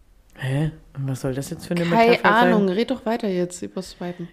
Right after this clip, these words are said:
Speaker 1: Jedenfalls dachte ich mir, nee, ist ja auch alles sehr, sehr mutig, was ihr hier so <laughs> fabriziert.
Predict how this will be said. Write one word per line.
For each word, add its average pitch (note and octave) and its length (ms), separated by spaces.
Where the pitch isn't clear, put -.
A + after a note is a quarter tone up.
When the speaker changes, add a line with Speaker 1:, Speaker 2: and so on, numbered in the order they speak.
Speaker 1:
Jedenfalls F#3+ 600
dachte F#3+ 320
ich G3+ 120
mir, F#3+ 360
nee, F#3+ 380
ist - 160
ja F#3 100
auch D#3+ 140
alles G#3 300
sehr, F#3 140
sehr E3 140
mutig, C4 680
was - 180
ihr A3+ 140
hier A#3 200
so A#3+ 140
<laughs> - 880
fabriziert. - 1080